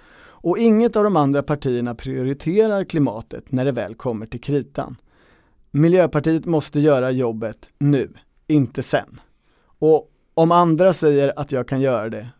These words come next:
får jag lita på det." Och det här är ju ett resonemang som har återkommit i allting som Miljöpartiet har tagit sig för senaste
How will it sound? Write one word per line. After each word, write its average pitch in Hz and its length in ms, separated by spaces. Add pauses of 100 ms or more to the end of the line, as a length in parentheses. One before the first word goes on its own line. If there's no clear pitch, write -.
får - 160
jag 127 100
lita 131 380
på 135 120
det." - 140 (1500)
Och 208 140
det 220 100
här 226 440
är 175 100
ju 165 140
ett 156 120
resonemang 160 920 (440)
som 151 180
har 151 160
återkommit 160 1120 (160)
i 156 200
allting 147 680
som 139 180
Miljöpartiet 135 760
har 123 80
tagit 123 340
sig - 100
för 135 500 (200)
senaste 123 760